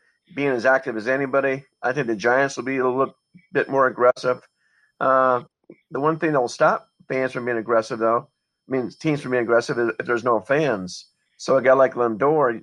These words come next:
the reason you want a guy like that is to help fill the stadium. But if you have more than a third capacity, and in Toronto's case, they don't know whether they can play back in the country again.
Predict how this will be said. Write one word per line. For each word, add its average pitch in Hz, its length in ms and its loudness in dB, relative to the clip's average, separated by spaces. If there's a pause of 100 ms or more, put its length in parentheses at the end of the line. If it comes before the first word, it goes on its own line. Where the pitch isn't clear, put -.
(120)
the 117 60 -12
reason 123 220 -6
you 104 100 -4
want 147 220 2
a - 20 0
guy 123 140 2
like 110 240 2
that 120 240 0
is 113 160 -8
to 104 100 -8
help 120 260 0 (380)
fill 139 140 2
the 110 100 -6
stadium. 139 580 -2 (380)
But 107 120 -2
if 104 40 -10
you 107 120 -6 (380)
have 120 140 0
more 120 220 -2
than 107 80 -4
a 101 80 -8
third 120 240 -2
capacity, 117 720 -2 (340)
and 127 100 -4
in 113 80 -4
Toronto's - 440 -2
case, 113 420 -4 (340)
they - 80 0
don't 156 100 0
know - 180 -20
whether 113 180 -2
they - 20 -16
can 107 140 -6
play 120 180 4
back 120 280 2
in 123 60 -10
the 101 80 -8
country 113 440 -2
again. 98 340 -8